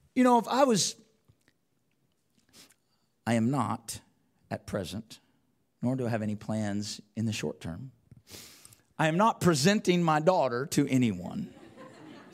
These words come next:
There will be a time, I'm sure, should the Lord tarry and should he choose. And,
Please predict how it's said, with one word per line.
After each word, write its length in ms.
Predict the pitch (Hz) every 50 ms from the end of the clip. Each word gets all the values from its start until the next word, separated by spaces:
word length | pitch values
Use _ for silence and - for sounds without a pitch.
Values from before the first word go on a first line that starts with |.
| - - - - - - - _ _ - - - _ _ _ _ _ _ _ _ _ _ _ _ _ _ _ _ _ _ _ _ -
There 160 | - 147 175 175
will 120 | 202 226
be 160 | 226 247 247
a 20 | 233
time, 380 | - 170 143 117 95 120 196 - - _ _ _ _ _ _ _ _ _ _ _
I'm 160 | - 139 143 131
sure, 300 | - - 143 143 156 180
should 240 | - - 170 160
the 100 | 151 165
Lord 240 | 156 156 156 170 165
tarry 380 | - 165 160 151 160 180 190 185
and 120 | 175 160
should 200 | - - 156 147
he 100 | 151 170
choose. 540 | 175 - - 143 135 - - - - - - _ _ _ _ _ _ _ _ _ _ - - - - - - - - - - - - - - _ - - _ _ _ _ _ _ _ -
And, 400 | - 214 214 208 202 196 190 -